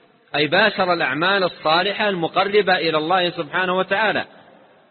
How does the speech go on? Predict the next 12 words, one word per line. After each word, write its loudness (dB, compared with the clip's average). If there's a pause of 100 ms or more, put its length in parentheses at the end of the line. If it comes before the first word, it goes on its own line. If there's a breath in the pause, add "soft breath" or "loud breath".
(1000)
ثم 2 (720)
اهتدى، 0 (360)
أي 2
لزم 0
طريق 0 (680)
الهداية 2
واستقام 0
على 0 (200)
طاعة 0
الله 0
سبحانه -4
وتعالى. -2